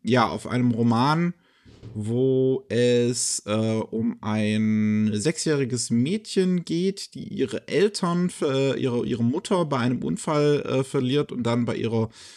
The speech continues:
Tante aufwacht und, ähm,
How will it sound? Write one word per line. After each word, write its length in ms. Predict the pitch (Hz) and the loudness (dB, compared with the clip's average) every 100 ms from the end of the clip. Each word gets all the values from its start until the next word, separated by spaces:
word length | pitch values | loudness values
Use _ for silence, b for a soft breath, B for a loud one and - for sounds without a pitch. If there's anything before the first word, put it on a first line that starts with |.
| B B _ | B B _
Tante 520 | - 127 196 220 170 | 0 2 2 2 0
aufwacht 920 | 135 151 156 - 143 180 - - - - | 2 0 0 0 0 0 -8 -8 -10 -10
und, 840 | - 127 131 131 131 127 127 123 123 - - B B B B B _ | 0 2 4 2 2 2 2 0 -4 -8 -10 B B B B B _
ähm, 720 | 117 120 117 113 113 110 110 | 2 4 4 4 4 4 2